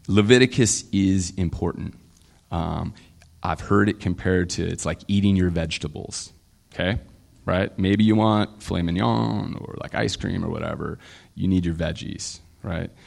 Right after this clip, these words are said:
Like, the older I get, the more I realize I actually need my veggies.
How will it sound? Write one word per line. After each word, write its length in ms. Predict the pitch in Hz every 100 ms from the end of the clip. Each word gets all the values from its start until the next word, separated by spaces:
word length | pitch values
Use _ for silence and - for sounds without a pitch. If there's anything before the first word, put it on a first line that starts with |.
| - - -
Like, 160 | 139
the 80 | 80
older 220 | 87 90
I 60 | 82
get, 280 | 80 82 -
the 60 |
more 120 | 80 80
I 40 |
realize 500 | 78 131 76 58 -
I 100 | -
actually 420 | - - - -
need 260 | 85 82 85
my 100 | -
veggies. 640 | - - 101 113 92 -